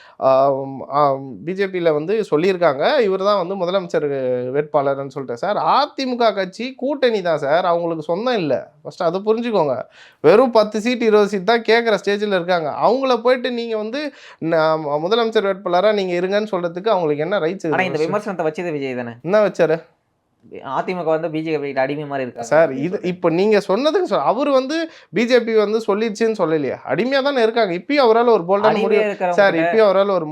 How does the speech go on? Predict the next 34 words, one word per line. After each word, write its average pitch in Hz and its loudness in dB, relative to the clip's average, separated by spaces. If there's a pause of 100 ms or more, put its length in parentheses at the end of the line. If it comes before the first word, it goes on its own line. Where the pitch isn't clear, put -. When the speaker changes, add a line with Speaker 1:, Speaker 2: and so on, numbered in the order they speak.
(200)
Speaker 1:
போல்டான 190 -2
ஒரு 165 0
முடிவு 151 -2
எடுக்க 147 -2
முடியுமா 131 -8
சார்? 131 -6
ஒரு 151 2
டிசிஷன் 208 -2
எடுக்க 180 -2
முடியற 147 0
ஸ்டேஜ்ல 180 -4
அவர் 139 2
இல்ல, 156 0
இல்ல - 2
Speaker 2:
நீங்க 131 -2
Speaker 1:
சார். 170 -4
Speaker 2:
இப்ப 160 -6
என்ன 160 -4
சொன்னீங்க? 135 -10
Speaker 1:
என்ன 156 -4
சொன்னேன்? 156 -2
Speaker 2:
விஜய், 151 -2
நீங்க 156 -10
வந்து 170 -4
அவர் 147 0
என்னதான் 175 -2
ட்ரை 170 0
பண்ணாலும் 160 -4
பத்து, 156 -4
இருபது 151 -4
சீட்டு 151 -10
மேல 147 -4
கொடுக்க 147 -6
மாட்டாரு 127 -2